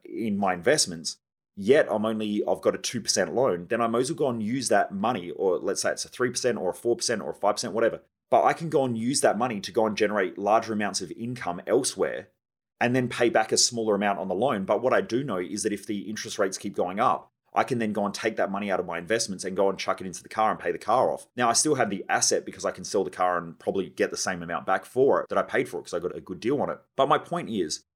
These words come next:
that when I walked into the bank, even people at the bank couldn't understand why I wanted a loan. For me, it was really distressing, as in not distressing, like, it wasn't bad, but I was, like,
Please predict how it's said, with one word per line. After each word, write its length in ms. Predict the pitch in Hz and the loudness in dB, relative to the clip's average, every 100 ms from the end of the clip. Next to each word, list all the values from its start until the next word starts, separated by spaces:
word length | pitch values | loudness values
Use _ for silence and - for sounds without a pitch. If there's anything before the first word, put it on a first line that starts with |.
| _ _ _ | _ _ _
that 440 | 101 120 113 - - _ _ _ | 2 4 4 0 -12 _ _ _
when 180 | - 139 | 0 4
I 40 | 165 | 4
walked 280 | 160 139 | 2 -2
into 160 | 131 101 | -4 -8
the 80 | 95 | -4
bank, 400 | 110 110 82 - _ | 0 0 -2 -12 _
even 440 | - 160 165 165 151 - | -2 0 -2 -6 -8 -8
people 320 | 135 127 117 | -8 -2 -2
at 80 | 98 | -2
the 80 | 95 | -2
bank 480 | 104 104 90 - - | 0 0 -2 -16 -12
couldn't 280 | - 135 | -6 -4
understand 520 | - 107 95 110 107 92 | -2 -2 -2 -2 -2 2
why 140 | 92 | 2
I 20 | |
wanted 260 | 90 92 82 | 2 -4 -6
a 60 | |
loan. 340 | 80 92 73 - _ | 0 0 -2 -12 _
For 160 | - 151 | -6 0
me, 160 | 160 | 4
it 80 | 170 | 4
was 160 | 135 95 | 4 -2
really 320 | 107 139 131 | -6 -4 -2
distressing, 640 | 104 98 - 120 120 95 87 | -4 -6 0 0 0 -4 0
as 200 | 117 139 | 0 0
in 100 | 151 | -2
not 180 | 165 | -4
distressing, 500 | 110 104 - 101 98 | -4 -6 -4 -4 -4
like, 180 | 92 90 | -4 4
it 40 | 98 | 6
wasn't 220 | 95 82 | 6 4
bad, 300 | 101 101 92 | 4 4 4
but 80 | 101 | 4
I 40 | |
was, 120 | 104 | 4
like, 200 | 104 98 | 4 2